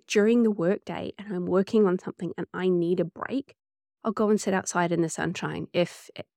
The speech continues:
happens to be one day in New Zealand <laughs> where it's not raining, which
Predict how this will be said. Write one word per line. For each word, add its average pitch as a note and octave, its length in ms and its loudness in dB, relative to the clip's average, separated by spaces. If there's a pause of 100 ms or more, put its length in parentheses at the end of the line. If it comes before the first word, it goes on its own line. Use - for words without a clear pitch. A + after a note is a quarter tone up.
happens - 460 -6
to F3 100 0
be E3 260 2 (520)
one F#3 360 6
day D#3 320 0
in F3 120 -2
New E3 140 -2
Zealand E3+ 340 -2
<laughs> - 40 -20
where F#3 180 -4
it's - 280 -2
not - 200 0
raining, E3 420 -2 (160)
which - 260 -4